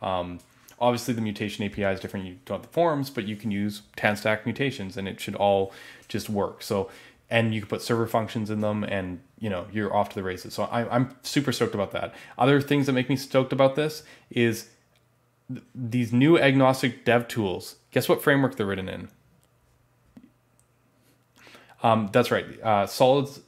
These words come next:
i-, is actually, the Tanstack dev tools are written in Solid. And even though, you,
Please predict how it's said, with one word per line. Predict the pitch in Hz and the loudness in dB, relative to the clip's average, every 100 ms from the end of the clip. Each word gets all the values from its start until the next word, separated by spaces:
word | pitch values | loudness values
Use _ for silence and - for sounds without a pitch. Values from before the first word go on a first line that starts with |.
| _ _ - | _ _ -6
i-, | |
is | 123 120 117 | -6 -2 0
actually, | 113 110 - 113 107 | 2 0 -2 -4 -4
the | 110 107 | -8 -6
Tanstack | 120 117 135 123 | -2 0 0 0
dev | 107 104 | -2 -2
tools | 117 107 | -4 -2
are | |
written | 101 98 95 | -4 -4 -8
in | 92 | -2
Solid. | 120 113 101 92 - - _ _ _ _ _ - | 2 4 2 -2 -8 -20 _ _ _ _ _ -6
And | 107 107 104 | 0 0 0
even | 120 123 | 0 2
though, | 110 90 - | 2 0 -6
you, | 113 107 | -10 -10